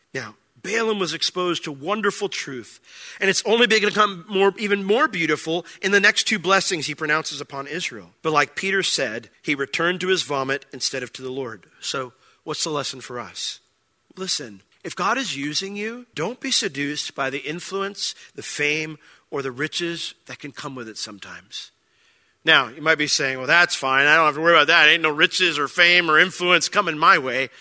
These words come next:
But you'd be surprised. You'd be surprised at how much someone fights over the little tiny kingdom they've built. Even the smallest amount of influence,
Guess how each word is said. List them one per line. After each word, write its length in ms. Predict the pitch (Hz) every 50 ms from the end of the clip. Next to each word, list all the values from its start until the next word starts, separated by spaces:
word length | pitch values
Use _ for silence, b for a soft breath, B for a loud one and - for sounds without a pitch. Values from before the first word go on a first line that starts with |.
| B B B B B B B B B B B -
But 160 | 147 - -
you'd 160 | 226 254 -
be 140 | - 240 233
surprised. 920 | 208 - - - - 185 165 147 131 110 92 82 80 - - - - - - _ _ _ _ _ _ _ _ _ _ _ _ _ _
You'd 100 | - 151
be 60 | 139 143
surprised 840 | - - - - - 143 143 156 170 180 185 185 185 175 - - - -
at 140 | 135 123 117
how 760 | - - - 170 160 170 175 180 190 190 185 185 180 175 _ _
much 380 | - 131 131 139 147 - - -
someone 360 | - 147 143 143 139 135 131
fights 600 | - - - 139 120 110 98 - - - - - b b b b b b b -
over 220 | 156 135 123 123
the 100 | 117 117
little 240 | 113 120 135 151 151
tiny 340 | - - 156 151 147 143 135
kingdom 420 | - - 143 131 120 110 104 104
they've 200 | 107 101 101 95
built. 360 | 104 104 98 - _ - - _ _ _ _ _ _ _ _ _ _ _ _ _ _ _ _ _ _ _ _ _ _ -
Even 220 | 196 190 185 196
the 80 | 180 156
smallest 760 | - - - 151 165 165 170 170 175 185 190 196 175 -
amount 240 | - 190 185 185 175
of 120 | 165 - -
influence, 720 | 175 170 151 - - 127 117 107 104 92 - - -